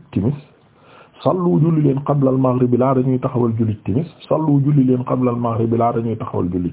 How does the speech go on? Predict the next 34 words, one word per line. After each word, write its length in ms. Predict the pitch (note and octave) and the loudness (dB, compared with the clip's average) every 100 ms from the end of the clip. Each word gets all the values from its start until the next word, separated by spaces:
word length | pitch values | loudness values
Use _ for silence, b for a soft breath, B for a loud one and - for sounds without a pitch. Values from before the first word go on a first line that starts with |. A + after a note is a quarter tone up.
| - | -6
timis. 220 | F2+ D#3 - - | -6 -6 -8 -4
"Sallu," 680 | E3 C#3 C3 A#2 G#2 G#2 - B B B | 0 4 4 2 0 -2 -4 B B B
léegi 280 | B2 D3 E3 | 2 2 -2
qaala 300 | E3 C#3+ C3+ - - | -2 0 0 -2 -2
ci 60 | D#3+ | 0
ñeenteel 520 | E3+ E3+ C#3+ C#3 G2+ | 2 0 -2 -2 0
boobu 300 | G2 A2+ G2+ | 0 0 0
nag, 120 | F#2+ - _ | -6 -8 _
comme 220 | - D3+ | 0 0
fii 320 | C#3+ A#2 D#3+ - | 2 0 -2 0
ci 80 | A2+ | 0
la 80 | |
wax, 140 | G2+ - | 0 -2
"Liman 360 | G2 A2+ G#2+ F#2+ | -2 -2 -2 -4
sha'a," 260 | - F#2 - | -6 -6 -4
ku 80 | F#2+ | -6
mu 120 | F2+ | -6
soob. 200 | - C#2+ - _ _ _ _ | -6 -10 -12 _ _ _ _
Waaw, 220 | - E2 - - _ - | -4 -4 -4 -14 _ -4
mu 100 | C#3+ | -2
teg 180 | G3+ G3+ | 0 0
ko 100 | - | -2
rek 160 | D#3 | -2
ci 80 | - | -6
ko 220 | D3 C#3 B2 | -2 -2 0
soob 200 | A#2+ A2+ | -2 0
koy 200 | B2 B2+ | 0 0
kon 200 | B2 C#3+ | 0 -2
naafile 380 | C#3+ C#3 C#3 C3+ | -2 0 0 0
ji 80 | F#3 | 0
loolu 200 | F#3 - | 2 0
mën 140 | G#3 | 0
naa 140 | - C3 | -4 -4
nekk. 160 | D#3+ | -6